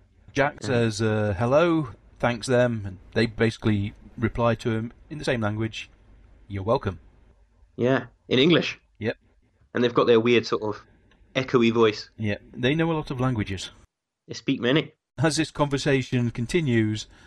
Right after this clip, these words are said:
Speaker 1: question is how they know so much about human physiology seems to worry Jack a little bit.
Speaker 2: <laughs>
Speaker 1: All those
Speaker 2: Roswell.
Speaker 1: stories he's
Speaker 2: <laughs>
Speaker 1: heard about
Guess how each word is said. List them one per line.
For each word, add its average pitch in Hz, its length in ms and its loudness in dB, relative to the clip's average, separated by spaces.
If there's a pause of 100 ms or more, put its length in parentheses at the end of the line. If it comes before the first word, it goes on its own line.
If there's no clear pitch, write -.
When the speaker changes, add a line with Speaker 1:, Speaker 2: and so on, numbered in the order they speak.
(180)
Speaker 1:
question 170 300 -4
is 143 260 0
how 160 280 -2
they 143 260 -2
know 131 200 -2
so 127 180 -2
much 123 180 -4
about - 380 0
human 120 640 0 (100)
physiology 113 720 -2 (320)
seems 240 240 -4
to 294 80 2
worry 247 240 0
Jack - 260 -2
a 104 40 -2
little 98 200 -6
bit. - 200 -10 (220)
Speaker 2:
<laughs> 143 800 0 (540)
Speaker 1:
All 170 180 4
those 180 140 4
Speaker 2:
Roswell. 123 140 0
Speaker 1:
stories 131 420 4
he's 151 180 2
Speaker 2:
<laughs> - 20 -2
Speaker 1:
heard 107 260 2
about 120 300 4